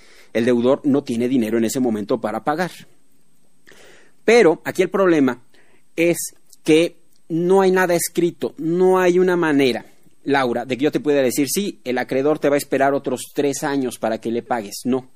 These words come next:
Dependiendo del monto que adeudas y dependiendo del tipo de acreedor, existe un nivel de riesgo de una demanda en tu contra o de que el acreedor decida vender la cartera vencida, decida vender tu cuenta, tu deuda,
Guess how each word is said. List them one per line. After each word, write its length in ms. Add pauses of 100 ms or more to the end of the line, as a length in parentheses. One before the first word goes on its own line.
(600)
Dependiendo 500
del 100
monto 360
que 140
adeudas 520 (580)
y 120
dependiendo 520
del 220
tipo 300
de 100
acreedor, 540 (100)
existe 420
un 180
nivel 420 (100)
de 220
riesgo 480
de 100
una 180
demanda 360
en 100
tu 160
contra 480 (380)
o 320 (400)
de 140
que 100
el 80
acreedor 480
decida 360
vender 380
la 140
cartera 420
vencida, 500 (360)
decida 340
vender 300
tu 200
cuenta, 400
tu 160
deuda, 380